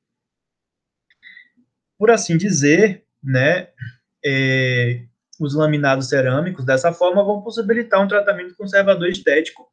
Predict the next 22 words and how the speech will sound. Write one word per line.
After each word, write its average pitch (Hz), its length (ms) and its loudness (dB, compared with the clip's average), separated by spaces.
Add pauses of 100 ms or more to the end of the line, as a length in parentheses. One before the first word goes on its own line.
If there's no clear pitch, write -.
(160)
muito 180 460 2
favorável 143 720 2
ao 123 100 -4
paciente, 127 680 -4 (400)
porém, 196 440 4
desde 262 360 0
que 254 80 -10
o 208 120 -16 (220)
profissional 160 840 0 (200)
ele 175 220 0
seja 160 440 2
criteriosamente, 175 1600 0 (400)
é, 147 280 4
capaz 147 640 2
de 185 100 -4
seguir 180 400 -4
todas 247 320 4
as 208 140 4
etapas 151 480 0
clínicas, 170 840 -6
sem 202 300 -2
negligenciá-las, 147 1200 -2